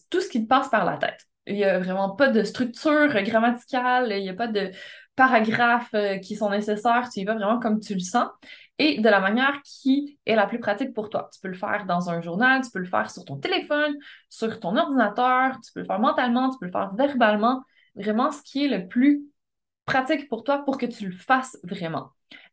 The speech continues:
Et pense que c'est pour t'extérioriser, que c'est créatif, que c'est même thérapeutique. Donc, c'est vraiment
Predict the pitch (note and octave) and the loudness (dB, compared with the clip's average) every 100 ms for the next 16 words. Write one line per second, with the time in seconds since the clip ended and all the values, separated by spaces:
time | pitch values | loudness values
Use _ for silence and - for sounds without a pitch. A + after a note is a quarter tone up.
0 | _ - E4 - _ _ _ _ _ _ | _ -2 -2 -4 _ _ _ _ _ _
1 | _ C#4 C4 C#4+ C#4+ - - - C4 B3+ | _ 0 2 2 -2 -12 -20 -6 -2 -2
2 | B3 A3+ - G#3+ - - D4 - A#3 A3 | -2 -6 -2 -4 -4 -6 -6 -4 -2 -2
3 | G#3 G3 A3+ A#3 F3+ F3+ F3+ - D4+ C4 | -4 -4 -4 -4 -8 -8 -12 -4 0 0
4 | - C4 - F#3+ F#3 G3 F#3+ G#3 - B3 | -2 -6 -6 -10 -8 -6 -4 -4 0 2
5 | A#3+ A3 G#3+ - D#4 - _ - - _ | 2 0 -4 -4 -8 -8 _ -20 -20 _
6 | F#3 B3+ C#4+ - G3+ F#3 B3 | 2 2 0 -6 -6 -4 -2